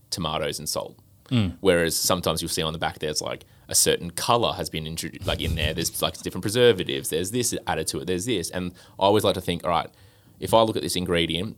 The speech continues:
Speaker 1: can I recognise it being a plant or on a tree or as a, an animal? Like, can I recognise what this food item would be as an ingredient? And if I can't, if I can't pronounce it, it's got numbers next to it or something random, I usually put it back.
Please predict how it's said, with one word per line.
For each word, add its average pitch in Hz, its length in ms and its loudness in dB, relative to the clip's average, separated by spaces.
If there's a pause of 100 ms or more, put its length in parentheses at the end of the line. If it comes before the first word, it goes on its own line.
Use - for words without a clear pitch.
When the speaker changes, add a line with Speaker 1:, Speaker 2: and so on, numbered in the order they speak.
Speaker 1:
can 104 240 -2
I 107 80 4
recognise 85 840 -2
it - 260 -6
being 82 340 -2
a - 60 -10
plant 95 540 -6 (180)
or 80 320 -2
on 87 140 0
a 87 60 -2
tree 95 640 -4
or 80 360 -2
as 85 160 -4
a, 78 160 -4 (260)
an 87 100 -4
animal? 80 420 -4
Like, 80 160 -2
can 107 120 0
I 101 80 4
recognise 87 600 -2
what - 160 -2
this 87 160 -4
food 85 220 -4
item 82 260 -2
would 87 140 -10
be 82 340 -6
as 90 100 -4
an 85 60 -6
ingredient? 80 480 -4 (340)
And - 100 -6
if 92 80 -2
I 98 40 4
can't, 92 520 -2
if - 100 -6
I 87 60 -2
can't 104 260 -2
pronounce 82 400 -4
it, 69 60 -4
it's 78 80 -4
got - 180 -2
numbers 82 300 -4
next 82 200 -6
to 87 80 -4
it 76 60 -4
or 69 100 -6
something 71 220 -8
random, 78 260 -6
I 85 60 -4
usually 85 220 -6
put - 160 -16
it - 80 -14
back. - 260 -8